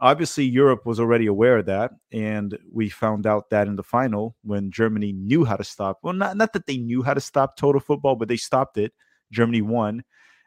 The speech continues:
They knocked out Brazil, Netherlands. They were fantastic throughout the World Cup, and they revolutionized the game since. It changed. Uh, if you might be able to help me here,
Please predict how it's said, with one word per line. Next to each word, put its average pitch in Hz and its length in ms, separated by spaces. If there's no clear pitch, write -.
They 127 180
knocked 139 300
out 123 160
Brazil, 127 580
Netherlands. 120 720
They 120 140
were 127 200
fantastic 117 640
throughout 107 240
the - 60
World 123 300
Cup, 104 260
and 117 120
they 147 100
revolutionized 131 760
the 117 80
game 107 260
since. - 520
It - 120
changed. 107 460
Uh, 117 140
if - 260
you 135 140
might 175 160
be 139 120
able 123 140
to 107 60
help 123 180
me 120 120
here, 95 260